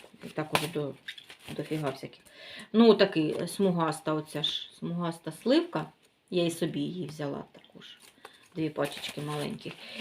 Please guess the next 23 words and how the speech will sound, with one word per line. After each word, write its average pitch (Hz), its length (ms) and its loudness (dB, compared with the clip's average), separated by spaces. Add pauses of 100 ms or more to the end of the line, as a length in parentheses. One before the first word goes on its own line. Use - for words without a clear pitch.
(100)
І 311 140 10
отакий 277 360 10
борщовий 220 640 8
буряк. 190 680 6
Ну, 233 140 6
вони 285 200 8
та, 233 180 4
з 214 80 0
такого 214 420 6
варять 175 460 4 (800)
борщ. 156 480 -2
Я 311 180 8
ні, 151 340 6
я 196 280 2 (500)
варю 165 480 2 (200)
з - 40 -20
красного, 202 640 0
цей 180 240 -2
мені 151 380 -2 (240)
не 165 140 -2
заходить, 156 460 -6
не 151 80 -8
знаю. 139 320 -12